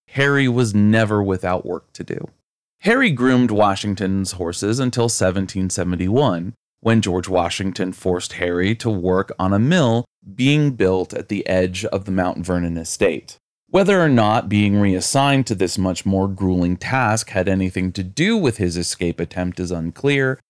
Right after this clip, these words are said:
but Harry liberated himself that same year in either late July or early August. According to his records, George Washington spent one pound and sixteen pence,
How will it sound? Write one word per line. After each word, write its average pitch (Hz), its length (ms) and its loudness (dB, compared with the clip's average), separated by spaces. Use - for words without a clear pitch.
but 143 240 2
Harry 117 720 0
liberated 104 760 2
himself 92 640 -4
that 92 340 -2
same 131 420 0
year 92 480 -2
in 147 140 -4
either 101 520 0
late 101 300 0
July 90 400 -2
or 85 200 -6
early 85 340 -6
August. - 640 -12
According 185 580 2
to 120 300 0
his 139 360 0
records, 95 580 -2
George 156 340 2
Washington 113 680 0
spent - 460 -2
one 135 340 0
pound 110 440 0
and 98 140 0
sixteen 120 540 -2
pence, - 480 -4